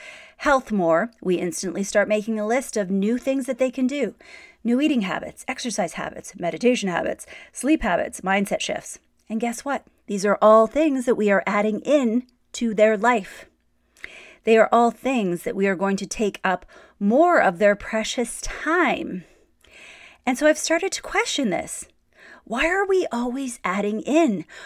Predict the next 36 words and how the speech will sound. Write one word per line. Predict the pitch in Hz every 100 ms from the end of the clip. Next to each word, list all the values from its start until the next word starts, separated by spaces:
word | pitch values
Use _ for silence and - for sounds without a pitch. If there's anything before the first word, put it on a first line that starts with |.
| -
Why | - 226 339
do | 359
we | 320 277
always | 240 254 262 254 196
default | 220 269 320 214 175 170 -
to | - 208
adding | 220 220 220 208
more | 202 262 214 165 - - - - _
into | - 214 208 185
our | -
life | 170 185 - - - - _ _
without | 208 202 - 320 302 220 -
considering | 254 233 - 208 208 196
what | 190 202
needs | 208 202
to | -
be | 214
taken | 208 240 214 226
away | 214 226 240 175 185
to | -
accommodate | 247 - 277 294 262 208
that | 170 165
new, | 170 160 - - _ _ - - _
that | 226 -
more, | 180 180 165 160
that | - 190
bigger, | 190 170 170
that | 165 -
better? | 165 - - _ _ _ _ _ - - - - _
So | - 269
this | 320 320
is | 349
where | 233 196 190
subtraction | 196 - 190 - 156 165 175
comes | 165 165 147
in. | - -